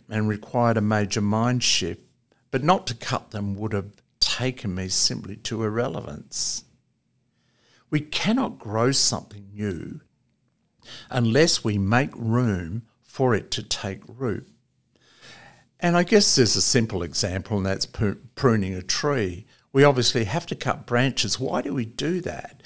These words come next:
So that we can experience new and stronger growth in the future. So my question is, are you brave enough to quit? If so, then think about what needs to be removed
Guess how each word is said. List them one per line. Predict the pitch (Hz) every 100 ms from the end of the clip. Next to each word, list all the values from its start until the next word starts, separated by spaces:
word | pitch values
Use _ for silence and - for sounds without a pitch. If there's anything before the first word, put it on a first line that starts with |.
| - -
So | - 151
that | 147
we | 135 123
can | 131 117
experience | 117 - - 143 127 113 104 -
new | 117 110 123 135 101 101 120 - _ _ -
and | 120 113
stronger | - - - 123 113 107 107
growth | 101 110 104 92 95 - -
in | 107 98
the | 98
future. | - 113 101 - 92 - - - - -
So | - 175
my | 156
question | 165 - 220 - - 87 - -
is, | - 80 - - - - _ _
are | 123
you | 117 117
brave | 117 120 127 180
enough | 151 123 107 - -
to |
quit? | 104 - - 98 185 - - - _ _ _ _ _ _ _ _ -
If | 294
so, | - - - - - -
then | 160 160
think | - -
about | 247 - 170 104
what | - 123 -
needs | 113 117 127 127 117 110 -
to | -
be | 104 104
removed | 98 98 98 107 107 85 85 92 -